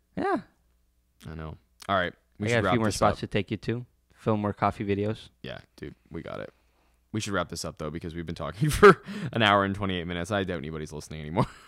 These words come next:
Speaker 1: Nah, yeah, I think, I think it's pretty good, yeah.
Speaker 2: It's
Speaker 1: I'm,
Speaker 2: probably
Speaker 1: I'm
Speaker 2: my
Speaker 1: glad
Speaker 2: longest
Speaker 1: none of that
Speaker 2: podcast.
Speaker 1: stuff hit me, otherwise it'd be ridiculous.
Speaker 2: I'm very stoned.
Speaker 1: I know, I could tell.
Speaker 2: <laughs>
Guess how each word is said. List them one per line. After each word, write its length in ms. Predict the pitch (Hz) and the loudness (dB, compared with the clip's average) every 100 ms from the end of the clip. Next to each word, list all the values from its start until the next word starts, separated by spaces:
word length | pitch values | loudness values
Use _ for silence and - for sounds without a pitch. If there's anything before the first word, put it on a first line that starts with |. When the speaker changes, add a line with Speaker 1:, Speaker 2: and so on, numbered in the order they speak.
| - - - - | -20 -20 -14 0
Speaker 1:
Nah, 340 | 139 127 110 117 | 4 4 4 4
yeah, 200 | 139 127 | 4 4
I 60 | |
think, 240 | 113 147 127 | 0 -4 -6
I 100 | - | -6
think 160 | 139 185 | -4 -4
it's 100 | 117 | -4
pretty 200 | - 107 | -2 -2
good, 180 | 107 127 | 0 -2
yeah. 100 | 120 123 | -2 -6
Speaker 2:
It's 140 | 104 | -4
Speaker 1:
I'm, 40 | |
Speaker 2:
probably 160 | 135 123 | 2 2
Speaker 1:
I'm 60 | 98 | 4
Speaker 2:
my 80 | |
Speaker 1:
glad 220 | 87 127 120 | 4 6 4
Speaker 2:
longest 120 | - | 0
Speaker 1:
none 240 | 90 120 | 0 4
of 40 | 123 | 4
that 120 | 113 | 4
Speaker 2:
podcast. 40 | |
Speaker 1:
stuff 180 | - 107 | 2 0
hit 160 | 123 117 | -2 -4
me, 100 | 107 | -8
otherwise 280 | 107 107 95 | -10 -12 -14
it'd 180 | 95 | -18
be 100 | - 101 | -18 -18
ridiculous. 760 | 95 87 104 101 98 - - - _ _ _ - | -16 -16 -12 -10 -10 -10 -14 -20 _ _ _ -6
Speaker 2:
I'm 220 | 85 101 | -2 -2
very 260 | 78 78 71 | -2 -4 -6
stoned. 400 | - 80 76 85 - | -8 -8 -8 -10 -8
Speaker 1:
I 120 | 107 | -6
know, 100 | 101 | -4
I 80 | 98 | -6
could 140 | 101 | -6
tell. 200 | 101 101 117 | -6 0 8
Speaker 2:
<laughs> 340 | 196 - 165 | 8 6 -6